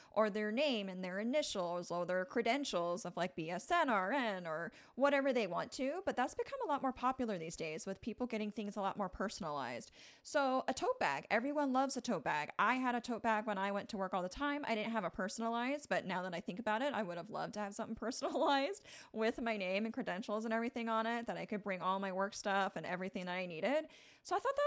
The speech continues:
was a really good one that a lot of people had made mention. So number one is a customized tote bag for work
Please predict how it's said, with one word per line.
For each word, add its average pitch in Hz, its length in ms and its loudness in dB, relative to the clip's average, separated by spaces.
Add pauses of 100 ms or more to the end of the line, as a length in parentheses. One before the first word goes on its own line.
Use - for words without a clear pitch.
was 427 80 -2
a 254 200 2
really 196 280 2
good 320 160 0
one 170 300 -4
that 160 260 -2
a 202 80 0
lot 175 180 0
of 202 80 -4
people 214 260 -2
had 254 160 -2
made 262 140 -2
mention. 226 500 -6
So 254 180 -4
number 247 320 2
one 202 440 0 (400)
is 226 320 2
a 302 80 0
customized 220 840 -4
tote 554 220 -2
bag - 380 -2
for 254 120 0
work 247 380 0